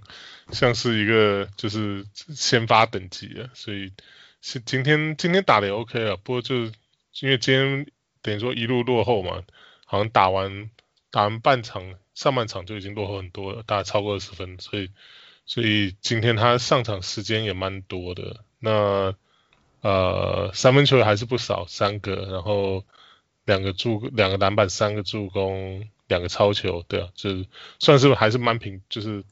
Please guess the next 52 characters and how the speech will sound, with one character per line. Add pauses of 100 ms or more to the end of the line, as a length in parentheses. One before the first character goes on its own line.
(220)
跟
他
去
年
在
bubble
比
起
来，
就
可
能
得
分
今
天
稍
微
少
一
点，
可
是 (340)
今
天
还， (140)
还，
还
算
OK
了。
就
是
以，
如
果
说
是， (420)
如
果
说
是，
呃，
他
也
算
是
蛮， (280)
蛮，
就
是， (520)
呃，